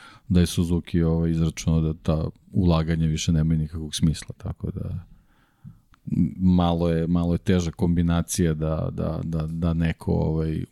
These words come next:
u toj čitavoj, čitavoj priči, ovaj, sledi želje Ponsa i da, da mu se priključi. To je baš, baš skupa igračka postala.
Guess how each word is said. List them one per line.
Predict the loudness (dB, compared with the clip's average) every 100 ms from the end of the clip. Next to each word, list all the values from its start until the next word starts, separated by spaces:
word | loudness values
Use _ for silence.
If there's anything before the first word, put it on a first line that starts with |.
| _
u | -6
toj | 0 2 2 -2 -10 _ _ _ _ _ _ _ _ -20 -20 _
čitavoj, | -4 -2 0 0 0 0
čitavoj | -2 -4 0 0 2
priči, | 2 0 0 -2 0
ovaj, | 2 0 0 -2 -2 -2 -2 -4
sledi | 0 2 2 0
želje | 0 2 2 0
Ponsa | 0 0 0 -2 -6
i | -4
da, | -4 -4 -4
da | -2
mu | 0
se | -2 -2
priključi. | -2 -4 -8 -14 -8
To | -4 -2
je | -4 -6
baš, | -6 -6 -8 -6
baš | -6 -6
skupa | -2 -2 0
igračka | -2 -4 -12 -12
postala. | -12 -8 -6 -8